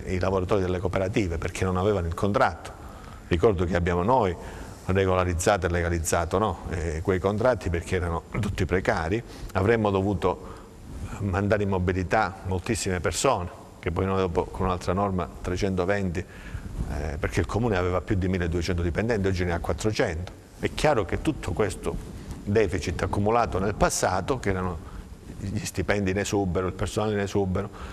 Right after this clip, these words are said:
queste cooperative, questi strumenti di welfare, <clears throat> che ce l'ha solo il Comune di Cosenza, ci sono in Emilia poi, cioè noi abbiamo addirittura il servizio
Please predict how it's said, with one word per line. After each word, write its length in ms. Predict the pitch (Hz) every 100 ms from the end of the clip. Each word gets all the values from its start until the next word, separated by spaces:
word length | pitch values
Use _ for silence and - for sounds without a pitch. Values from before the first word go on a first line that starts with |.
| - -
queste 280 | - 95 104
cooperative, 640 | 98 95 101 95 110 95
questi 260 | - 104 -
strumenti 420 | - 107 120 110
di 80 | 101
welfare, 480 | 101 107 107 - -
<clears throat> 680 | - 208 143 98 - - -
che 180 | - 92
ce 140 | -
l'ha 80 | 98
solo 240 | - 110 101
il 60 |
Comune 240 | 80 95 90
di 60 |
Cosenza, 480 | 87 92 120 95 -
ci 160 | 85 90
sono 200 | 104 98
in 100 | 95
Emilia 420 | 117 127 90 78
poi, 200 | 90 85 - - - - - -
cioè 160 | - 95
noi 120 | 117
abbiamo 280 | 95 95 90
addirittura 580 | 87 95 90 95 85 - - -
il 100 | 90
servizio 880 | - 101 90 123 101 - 110 - -